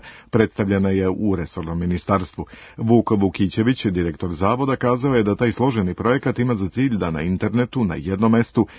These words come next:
predstavi najznačajnije ličnosti, događaje i objekte naše kulture.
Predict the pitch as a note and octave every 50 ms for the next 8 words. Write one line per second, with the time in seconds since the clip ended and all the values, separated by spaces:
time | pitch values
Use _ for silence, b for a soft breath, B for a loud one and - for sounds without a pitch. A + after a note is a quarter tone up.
0 | b b b A#2 A2+ G#2+ - - B2 A2 G2+ F#2 E2+ G2 G2 G#2+ B2 A#2+ - G#2+
1 | F2 - G2 G2 G2+ F#2+ F2+ D#2+ D2+ F2+ G#2+ - - A2 G2+ - - G#2+ G2 F2+
2 | F#2+ F#2 D#2+ F#2 E2+ D#2 F2+ F2 F2 F2 C2+ D#2+ D#2 D#2+ D2 C#2+ D#2+ E2 D#2+ -
3 | - F#2 F2 D2+ - - D2 F2+ D#2 C#2 - - - - - E2+ E2 - D#2+ C#2+
4 | - -